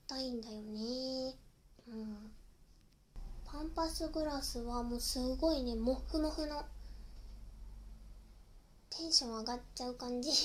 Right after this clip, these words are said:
の。<laughs> すすきよりもね、モフって感じで、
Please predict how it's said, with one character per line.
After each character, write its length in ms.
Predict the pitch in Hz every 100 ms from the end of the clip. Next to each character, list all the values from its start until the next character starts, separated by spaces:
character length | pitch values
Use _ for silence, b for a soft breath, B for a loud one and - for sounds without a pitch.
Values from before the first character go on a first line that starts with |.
| - - 277
の。 200 | 262 277
<laughs> 1040 | - - - - 320 - - - - -
す 180 | - 277
す 180 | - 339
き 200 | - 359
よ 120 | 339
り 100 | 262
も 160 | 226
ね、 240 | 220 208 214 -
モ 240 | 226 294
フ 220 | 311 339
っ 40 | 339
て 180 | - 233
感 240 | 226 226
じ 140 | -
で、 280 | - 233 247